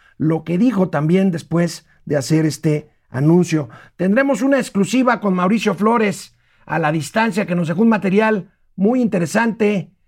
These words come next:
sobre novedades en los procesos de adjudicación de la obra del Aeropuerto Internacional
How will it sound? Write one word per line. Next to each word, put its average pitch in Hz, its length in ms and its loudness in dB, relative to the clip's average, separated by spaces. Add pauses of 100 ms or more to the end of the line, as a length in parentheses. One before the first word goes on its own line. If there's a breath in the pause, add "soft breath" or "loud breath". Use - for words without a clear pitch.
(160)
sobre 220 760 0 (340)
novedades 165 760 -2
en 165 200 0
los 156 160 -6
procesos 190 480 -4
de 175 100 0
adjudicación 156 680 -2
de 185 100 -2
la 165 140 0
obra 185 440 -2 (240 soft breath)
del 185 380 2
Aeropuerto 160 640 -2
Internacional 151 800 -2